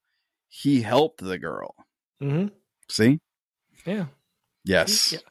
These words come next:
Speaker 2: More, more redemption for him, 'cause then,
Speaker 1: Exactly.
Speaker 2: you know, then you're not
Speaker 1: Yeah,
Speaker 2: leaving. It's
Speaker 1: because
Speaker 2: like, "You know what? There's, there's
Speaker 1: the
Speaker 2: a serial
Speaker 1: real-,
Speaker 2: killer
Speaker 1: <laughs>
Speaker 2: <laughs> just
Speaker 1: the
Speaker 2: chilling in
Speaker 1: reality
Speaker 2: the casino."
Speaker 1: exa-, at the end of the
Speaker 2: <laughs>
Speaker 1: movie, I'm definitely like,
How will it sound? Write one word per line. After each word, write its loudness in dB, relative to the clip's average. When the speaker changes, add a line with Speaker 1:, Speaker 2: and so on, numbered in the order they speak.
Speaker 2:
More, 2
more 6
redemption 2
for -2
him, -4
'cause -8
then, -4
Speaker 1:
Exactly. -2
Speaker 2:
you -12
know, -16
then 2
you're 0
not 2
Speaker 1:
Yeah, 4
Speaker 2:
leaving. 2
It's 4
Speaker 1:
because -2
Speaker 2:
like, -6
"You -2
know 4
what? -4
There's, -8
there's -4
Speaker 1:
the 4
Speaker 2:
a 0
serial 2
Speaker 1:
real-, 0
Speaker 2:
killer 2
Speaker 1:
<laughs> -14
Speaker 2:
<laughs> 0
just 0
Speaker 1:
the 4
Speaker 2:
chilling 2
in 0
Speaker 1:
reality 2
Speaker 2:
the 4
casino." 2
Speaker 1:
exa-, 0
at 4
the -2
end 2
of -2
the 4
Speaker 2:
<laughs> 0
Speaker 1:
movie, 4
I'm 2
definitely 2
like, 2